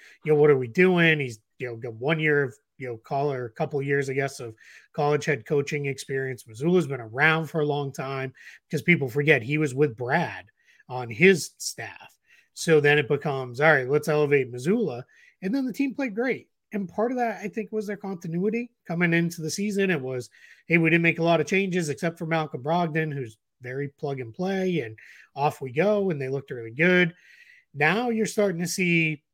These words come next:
all right, there's a book on the Celtics. We know kinda how we wanna defend them. We know what we can do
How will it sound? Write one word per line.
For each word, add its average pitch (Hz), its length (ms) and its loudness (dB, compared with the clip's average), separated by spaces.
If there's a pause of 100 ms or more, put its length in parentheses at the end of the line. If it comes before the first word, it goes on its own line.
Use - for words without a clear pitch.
all 127 100 -10
right, 135 160 -6
there's 131 160 -10
a 131 40 -4
book 147 300 2
on 151 140 0
the 151 60 -2
Celtics. 143 560 -4
We 113 100 -14
know 143 520 -4
kinda 147 240 -4
how 143 200 -4
we 151 160 -4
wanna 151 280 -6
defend 139 440 -6
them. 139 300 -8
We 117 100 -14
know 104 140 -18
what 143 220 -4
we 143 120 -6
can 156 220 -4
do 147 320 2